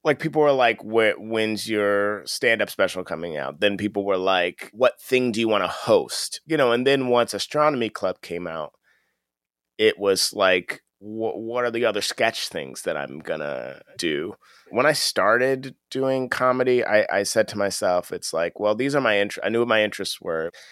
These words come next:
I like talking about race. I like talking about relationships, and I'm a Shakespearean actor.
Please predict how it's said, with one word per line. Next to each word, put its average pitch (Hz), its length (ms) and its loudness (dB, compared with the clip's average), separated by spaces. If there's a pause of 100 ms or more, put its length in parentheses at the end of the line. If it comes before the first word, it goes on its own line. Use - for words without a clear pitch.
(260)
I 104 60 -4
like 113 240 4
talking 107 420 0
about 90 480 2 (600)
race. 113 680 0
I 95 120 -2
like 95 160 0
talking 95 340 -2
about 80 540 -2
relationships, 95 1080 0 (160)
and 95 240 -4
I'm 98 220 -4
a 90 40 -4
Shakespearean 98 840 0
actor. 143 520 0